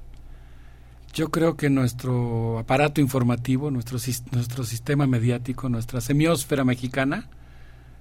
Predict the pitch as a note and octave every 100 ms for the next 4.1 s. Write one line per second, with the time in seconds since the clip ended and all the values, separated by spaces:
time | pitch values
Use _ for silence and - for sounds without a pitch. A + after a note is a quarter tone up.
0 | - - - D#3 F#3 G#3+ E3 C3 B2+ C3
1 | C3+ B2+ B2 A2+ G#2 G#2+ A#2+ A#2+ A#2+ -
2 | A#2 A2+ - A2+ C3 C#3 - - A2+ G#2+
3 | A2 A2 G#2+ G#2 A#2+ A#2 A#2 A#2 A#2+ A#2
4 | D#3